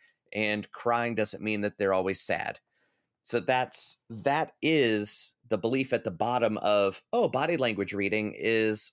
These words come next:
always useful because, oh, he's got his arms folded, so he's closed off and uncomfortable." Like, no, it's really cold in this office, right? So, so the place where it is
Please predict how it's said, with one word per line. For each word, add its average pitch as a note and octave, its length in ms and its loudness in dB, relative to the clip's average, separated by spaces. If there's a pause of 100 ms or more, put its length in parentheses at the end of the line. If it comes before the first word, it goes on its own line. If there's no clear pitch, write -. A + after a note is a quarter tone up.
always G#2 420 0
useful G3 460 0
because, A2+ 600 0
oh, C3+ 100 4
he's A#2+ 200 0
got B2 200 0
his A#2 140 2
arms B2 240 2
folded, F2 340 2
so G2 160 2
he's F#2 140 -2
closed B2 420 0
off A2 220 0
and G#2 80 0
uncomfortable." G2 800 -2
Like, F2+ 200 0
no, F2 160 -4
it's - 140 -4
really F#2 180 0
cold G#3 280 0
in G2 80 0
this D2+ 160 0
office, - 420 -6 (400)
right? G#2 260 0
So, A#2+ 420 4 (760)
so C3+ 500 4 (260)
the C3 280 2
place - 440 -2
where C3+ 160 4
it B2 220 -2
is F#3 540 0